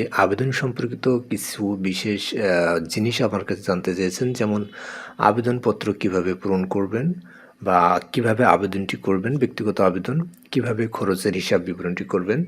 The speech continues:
এই সম্পর্কে আপনারা জানতে চান এবং এর সফট কপিগুলো আপনারা অনেকে, আম, আমার কাছে চেয়ে থাকেন। তো আমি আজকের ভিডিওর মাধ্যমে এগুলো ক্লিয়ার করব এবং এই যে ওয়ার্ড ফাইল বা সফট কপি যেটা আছে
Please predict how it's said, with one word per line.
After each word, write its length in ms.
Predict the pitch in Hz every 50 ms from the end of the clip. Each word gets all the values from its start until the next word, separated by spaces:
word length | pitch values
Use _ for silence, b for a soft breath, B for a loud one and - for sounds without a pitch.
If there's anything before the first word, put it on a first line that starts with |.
| B B B B B B B B B B B B _ _
এই 240 | 202 135 131 135 135 135
সম্পর্কে 500 | 131 - - 131 123 - 123 123 120 - 127
আপনারা 340 | 113 - - 101 95 95 92 92 95
জানতে 320 | 92 - 101 92 92 - 98
চান 160 | - - 131 147
এবং 180 | 147 117 98 98 95 104
এর 120 | 104 95 92 - -
সফট 280 | - - 113 107 - - -
কপিগুলো 380 | - 92 101 104 92 101 95 98
আপনারা 300 | 92 - - 95 95 90 95
অনেকে, 420 | 101 - 90 92 92 92 - 95 87 87 87
আম, 380 | 87 - 101 95 92 85 85 87 92 85
আমার 220 | 87 87 90 90
কাছে 200 | - 98 90 - - -
চেয়ে 180 | 101 95 92
থাকেন। 260 | - 101 90 - 127 135 139
তো 80 | - 107
আমি 180 | 95 98 101 -
আজকের 420 | 92 92 92 - - - - 117 113
ভিডিওর 320 | 101 101 98 110 104 101 98
মাধ্যমে 300 | 95 90 92 98 104 131 143
এগুলো 280 | 123 104 101 98 98 98 98 92 -
ক্লিয়ার 280 | - 110 98 101 101 -
করব 180 | - 131 131 131
এবং 200 | 104 95 92 95 92 - - B B B B B B B B B B
এই 100 | - 98
যে 100 | - 123
ওয়ার্ড 260 | 101 101 101 110 110 -
ফাইল 220 | - - 135 131 131
বা 140 | 120 104 95
সফট 320 | - - - 95 101 98 -
কপি 200 | - - 113 120
যেটা 260 | 123 113 110 - - 90 90
আছে 220 | 90 - - 107